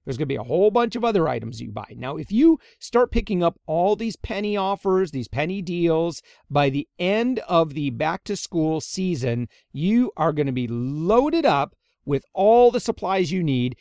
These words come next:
and you're gonna spend a fraction of what those people who wait till the last week and they think they can just stroll into Walmart or Target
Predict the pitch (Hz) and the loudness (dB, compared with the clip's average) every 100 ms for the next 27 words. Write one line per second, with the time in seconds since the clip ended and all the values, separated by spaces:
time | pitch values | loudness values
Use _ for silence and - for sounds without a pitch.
0 | _ _ 175 170 170 - 143 143 131 - | _ _ -2 0 -2 -2 -2 0 -4 -2
1 | 160 139 - 151 139 - - 160 180 240 | -2 -2 -4 -6 -6 -8 -10 -4 2 2
2 | 247 233 - 113 101 - _ _ - 156 | 2 0 -4 -8 -10 -16 _ _ 0 2
3 | 147 143 165 196 - 277 - 285 247 170 | 4 2 2 2 2 0 0 0 0 0
4 | 143 143 147 123 113 113 127 139 175 208 | 0 0 -4 -6 -8 -8 -4 -2 2 2
5 | 220 - 240 180 147 - - - 151 156 | 0 -4 0 4 2 0 -14 -12 -6 -4
6 | 165 202 196 202 190 180 180 - - 143 | -2 -2 0 0 0 -2 -4 -6 -4 0
7 | 180 214 220 196 180 214 226 220 220 233 | 0 2 2 2 2 2 0 0 -2 -4
8 | - 190 147 131 135 | 0 2 2 0 -4